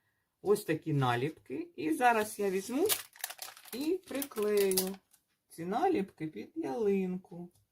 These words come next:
Ніби це подарунок, подарунків багато там стоїть. Отак ось клоун з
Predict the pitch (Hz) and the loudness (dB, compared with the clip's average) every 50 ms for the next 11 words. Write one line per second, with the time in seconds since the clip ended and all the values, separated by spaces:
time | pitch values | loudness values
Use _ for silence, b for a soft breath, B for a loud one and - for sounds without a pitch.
0 | _ _ _ _ _ _ _ _ _ _ - - _ - - - 170 190 214 190 | _ _ _ _ _ _ _ _ _ _ -20 -20 _ -20 -12 -4 0 0 4 8
1 | 190 185 185 - 190 180 - 185 170 190 190 180 170 165 151 143 135 139 - - | 8 6 8 6 0 0 0 -2 2 4 4 4 4 4 2 2 0 -2 -4 -8
2 | - _ - 175 170 180 185 180 156 147 143 - - 135 131 135 135 131 131 123 | -18 _ -4 -2 2 4 4 6 6 4 2 2 0 -2 0 0 0 0 0 -2
3 | 120 131 139 - - 131 - 127 - - _ - 135 127 120 - - - _ _ | -2 -6 -8 -10 -10 -10 -10 -10 -14 -18 _ -12 -10 -10 -10 -12 -16 -18 _ _
4 | _ _ _ _ _ _ _ _ _ _ _ _ _ 143 135 135 - - 135 127 | _ _ _ _ _ _ _ _ _ _ _ _ _ -18 -18 -18 -16 -16 -18 -18
5 | - _ _ 135 135 - - - - 143 165 214 294 277 254 233 214 202 196 196 | -18 _ _ -20 -20 -20 -18 -12 -8 -4 -4 -2 -2 -2 -4 -4 -4 -6 -8 -8
6 | - - _ - 180 180 | -12 -18 _ -12 -12 -12